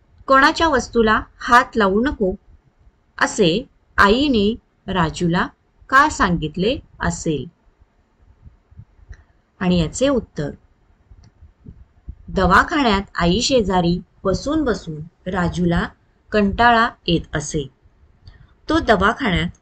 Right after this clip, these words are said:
सर्वत्र फिरत असे, हे आईला ठाऊक होते. आपला मुलगा दुसऱ्यांना मदत करतो, पण नकळत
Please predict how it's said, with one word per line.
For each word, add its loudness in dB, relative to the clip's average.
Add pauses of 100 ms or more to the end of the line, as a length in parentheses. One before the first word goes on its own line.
(220)
सर्वत्र -2
फिरत 0 (120)
असे, -10 (840)
हे 0
आईला -2 (400)
ठाऊक 2 (100)
होते. -6 (1120)
आपला 0
मुलगा 2 (400)
दुसऱ्यांना 0 (140)
मदत 2
करतो, -2 (880)
पण 2 (640)
नकळत 2